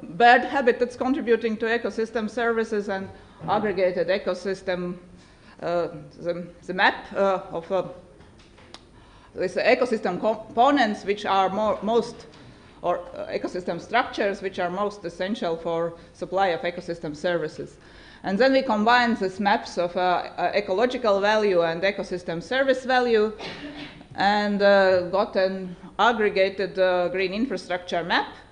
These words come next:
Uh, mm, but we had to decide, yeah, where this, uh, threshold is, what, what is high value, and this was actually kind of arbitrary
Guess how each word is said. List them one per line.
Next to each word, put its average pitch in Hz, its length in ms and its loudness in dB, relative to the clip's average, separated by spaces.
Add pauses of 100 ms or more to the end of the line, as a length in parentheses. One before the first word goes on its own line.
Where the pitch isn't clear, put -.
(540)
Uh, 202 580 2 (680)
mm, 196 420 -6
but 190 200 0
we 208 160 4
had 233 180 -2
to 220 60 -6
decide, 185 500 0
yeah, 165 160 2
where 185 540 4
this, 190 320 -6
uh, 180 220 2
threshold 196 500 2
is, 170 240 -4
what, 196 280 -6
what 208 200 -4
is 185 300 -4 (340)
high 214 220 2
value, 185 480 2
and 175 100 -4
this 208 160 -2
was 180 200 -4
actually 180 500 -4
kind 175 320 -6
of 160 100 -6
arbitrary 185 600 -2